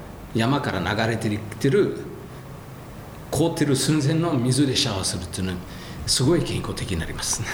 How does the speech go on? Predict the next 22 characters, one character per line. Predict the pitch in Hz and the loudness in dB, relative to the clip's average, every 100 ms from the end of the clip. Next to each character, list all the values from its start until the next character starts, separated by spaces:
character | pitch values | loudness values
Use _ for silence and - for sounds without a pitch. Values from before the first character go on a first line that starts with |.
| - 208 190 - 208 - 208 | 0 2 4 4 2 2 0
<laughs> | 196 - 180 - - - - - - - - | -2 0 -2 -4 -8 -10 -6 -4 -4 -4 2
で、 | 202 | 2
そ | 190 | 4
れ | 226 | 4
を | 220 | 4
や | 220 | 2
っ | 220 | 0
た | 226 | 2
後 | 233 208 | 2 2
に、 | 220 185 104 - - | 2 2 0 -2 2
え | 127 120 117 104 - | 4 4 0 -2 0
ー、 | 127 | 0
朝 | 123 131 | 2 2
ご | 110 | 2
は | 107 | 2
ん | 85 | 0
食 | - 90 | 0 0
べ | |
て | 80 80 | 0 -2
で | - | -2
す | |
ね、 | - | -2